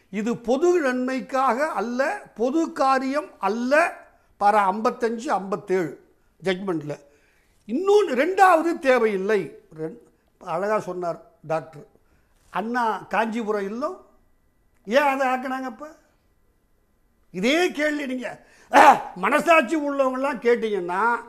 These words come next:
அண்ணா சமாதி கட்டியாச்சுல்ல, எதுக்கு அந்த வீட்டை காஞ்சிபுரத்துல ஆக்குனீங்க? அது நூறு ரூபாயா இருக்கட்டும், நூறு கோடியா இருக்கட்டும் சார், that is a decision to be taken by an elected government, not the Supreme Court of India,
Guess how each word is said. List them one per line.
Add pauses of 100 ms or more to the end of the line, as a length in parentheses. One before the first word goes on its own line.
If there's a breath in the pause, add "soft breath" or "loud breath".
(340 soft breath)
அண்ணா
சமாதி
கட்டியாச்சுல்ல, (440 soft breath)
எதுக்கு
அந்த
வீட்டை
காஞ்சிபுரத்துல
ஆக்குனீங்க? (1400 soft breath)
அது
நூறு
ரூபாயா
இருக்கட்டும்,
நூறு
கோடியா
இருக்கட்டும்
சார், (380 soft breath)
that
is
a
decision
to
be (140)
taken
by (160 loud breath)
an
elected
government, (400 soft breath)
not (440 soft breath)
the
Supreme
Court
of
India,